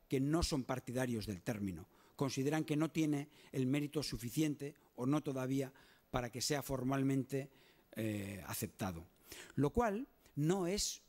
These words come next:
un prejuicio para el concepto. Es decir, cualquier concepto geológico ha tenido detractores y sostenedores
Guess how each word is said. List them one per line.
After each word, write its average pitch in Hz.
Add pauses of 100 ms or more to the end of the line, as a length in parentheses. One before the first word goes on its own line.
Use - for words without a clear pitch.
un 127
prejuicio 139
para 120
el 110
concepto. 107
Es 147
decir, 135 (540)
cualquier 240 (240)
concepto 175
geológico 151
ha 156
tenido 127 (640)
detractores 160 (760)
y 147
sostenedores 127